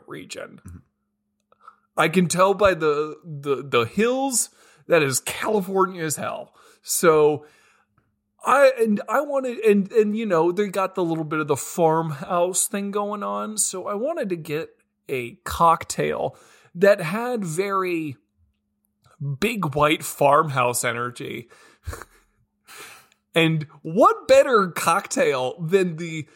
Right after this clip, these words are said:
Speaker 1: Southern delicacy <laughs> drank by so many Southerners in big old white houses, the mint julep? But it, we're gonna California it a little bit. So, <laughs>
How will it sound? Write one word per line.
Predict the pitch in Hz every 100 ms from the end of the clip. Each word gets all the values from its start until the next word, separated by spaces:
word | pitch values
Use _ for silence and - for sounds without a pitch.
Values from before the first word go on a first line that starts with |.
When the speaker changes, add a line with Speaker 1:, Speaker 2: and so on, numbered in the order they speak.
| _
Speaker 1:
Southern | - - - 294 330 311 247
delicacy | 196 196 226 226 196 170 - 156 143 143 - -
<laughs> | 165
drank | 143 - - 240 214
by | - 170
so | 160 - 277
many | 302 190 151 127 127 _ _ _ _ _ _ _ _ _ _ _ _ _ 147 131 -
Southerners | - - 139 143 139 139 131
in | 135 117 113 -
big | 190
old | 170 139
white | 135 127 135
houses, | 131 135 165 202
the | 339
mint | 359 415
julep? | 302 415 427 285 _ - - _ _ _
But | 175 254 254 247
it, | 277
we're | 320
gonna | 330 311
California | - - 233 196 - 170 156 131
it | 110 123 - _ _ _ -
a |
little | 151 139 58 -
bit. | - - - _ _ - _ _
So, | - - 214 220 196 - - - -
<laughs> | - 311